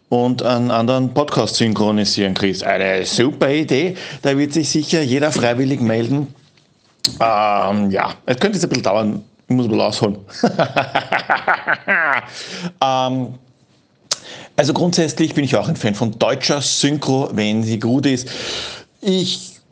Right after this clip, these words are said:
habe mir mal so mehr oder weniger alles durchgehört, was ich bis jetzt gesagt hab. Das war ja, na servus, da ist mein Urlaub schon vorbei, bis ich da fertig bin. Ähm,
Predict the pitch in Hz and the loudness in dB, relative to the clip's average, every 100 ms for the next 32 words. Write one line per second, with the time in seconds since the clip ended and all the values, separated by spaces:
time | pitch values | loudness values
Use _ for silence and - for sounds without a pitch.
0 | - - 120 147 147 147 131 123 135 135 | -4 0 2 2 2 2 2 2 2 0
1 | 139 135 120 123 139 120 120 131 131 107 | 0 2 2 2 0 0 0 2 2 2
2 | 113 117 127 135 - 123 117 123 120 117 | 0 0 0 0 0 0 0 0 0 0
3 | 113 - 117 113 - 127 - 117 - 107 | -2 0 0 0 -2 -2 -4 -4 0 2
4 | 110 107 110 110 104 - - - - 110 | 4 2 2 0 -2 -8 -12 -16 -8 -4
5 | 107 - 113 123 135 - - - 123 120 | -2 0 2 2 0 -4 -8 -12 -8 0
6 | 110 110 101 - - _ - 110 123 127 | 2 2 -2 -8 -20 _ -6 0 2 2
7 | 175 180 156 160 139 135 165 175 - 151 | 0 0 0 2 2 2 0 -4 -4 -2
8 | 156 156 135 123 175 175 202 202 - - | 0 0 0 -2 0 0 -2 -4 -8 -8
9 | 135 139 139 143 143 127 | -2 2 2 2 0 -4